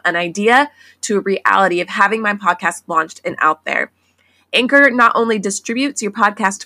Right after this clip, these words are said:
for you on all platforms, but it has everything you need in one place. You can download the free Anchor app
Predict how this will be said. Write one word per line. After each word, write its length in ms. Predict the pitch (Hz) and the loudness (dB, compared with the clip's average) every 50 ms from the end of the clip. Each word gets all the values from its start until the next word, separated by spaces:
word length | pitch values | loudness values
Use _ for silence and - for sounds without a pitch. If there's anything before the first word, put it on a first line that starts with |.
| _ | _
for 180 | - - 202 208 | -4 -2 -2 0
you 220 | 226 262 294 269 | 0 0 0 2
on 160 | 254 226 180 - - | 2 0 0 0 2
all 160 | 185 185 240 | 4 4 2
platforms, 840 | 247 _ - 240 196 - - - 262 269 269 294 320 339 349 - - _ _ _ - _ - | 2 _ 0 0 0 0 0 0 2 2 4 2 2 -2 -6 -12 -14 _ _ _ -20 _ -2
but 140 | - 226 262 | -2 0 0
it 40 | |
has 240 | 254 269 247 247 - - _ _ _ - | 2 2 2 0 0 -6 _ _ _ 0
everything 540 | 226 247 240 294 294 294 311 294 294 294 | 0 2 2 0 -2 -2 -2 -2 -2 -2
you 80 | 294 277 | -2 -2
need 340 | 226 202 185 180 185 - - - | -2 -2 -4 -4 -4 -6 -6 -8
in 320 | 175 180 165 165 170 - _ _ _ _ _ _ - | -8 -8 -8 -10 -12 -16 _ _ _ _ _ _ -4
one 440 | 220 240 277 277 269 269 262 262 262 | 0 4 4 6 6 4 2 -2 -6
place. 500 | _ - 190 - - 202 - - - _ - | _ -6 -6 -6 -6 -8 -12 -14 -16 _ -12
You 100 | - 220 | -8 -6
can 200 | - 247 185 190 | -4 -4 -4 0
download 440 | 220 226 214 240 247 269 277 277 240 | 2 2 2 2 2 0 -2 -2 -4
the 80 | - 196 | -8 -14
free 400 | _ _ - 233 233 254 - - | _ _ -6 -4 -4 -4 -4 -6
Anchor 320 | - 214 214 214 220 202 - - | -6 -6 -4 -2 -2 -2 0 2
app 260 | 202 247 349 - | 4 2 2 0